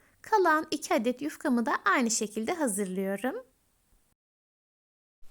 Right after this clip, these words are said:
İlk yufkamın üzerine hazırladığım sosu sürüyorum. İkinci yufkayı da üzerine koyduktan sonra her yerini sosluyorum. Yufkanın geniş kısmına hazırladığım iç harcını yayıyorum.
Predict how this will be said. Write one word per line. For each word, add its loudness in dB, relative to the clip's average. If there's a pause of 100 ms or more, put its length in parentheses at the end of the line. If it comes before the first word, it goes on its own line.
(400)
İlk -2
yufkamın 0
üzerine 0
hazırladığım -2
sosu -4
sürüyorum. -2
İkinci -4
yufkayı -2
da -2
üzerine -2
koyduktan -2
sonra -2
her -2
yerini -2
sosluyorum. 0 (320)
Yufkanın -2
geniş 2
kısmına -4
hazırladığım -2
iç -6
harcını 2
yayıyorum. 0